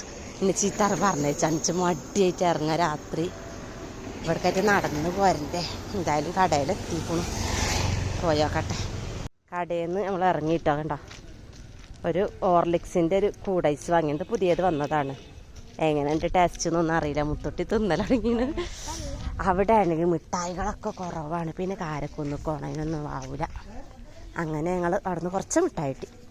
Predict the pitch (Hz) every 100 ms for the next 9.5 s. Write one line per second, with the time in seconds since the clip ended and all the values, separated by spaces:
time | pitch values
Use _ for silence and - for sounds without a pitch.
0 | - 185 180 185 202 180 175 170 151 165
1 | 160 196 - 196 196 190 185 - - 185
2 | 185 180 165 151 - 160 202 190 - 170
3 | 170 170 165 165 - 165 - - - -
4 | - - - - - 170 - 165 156 185
5 | 185 170 160 175 - - 262 226 240 196
6 | 190 202 196 180 180 208 226 - 240 311
7 | 302 330 415 - - - - - - -
8 | - - - - - - - - - 185
9 | 165 160 156 127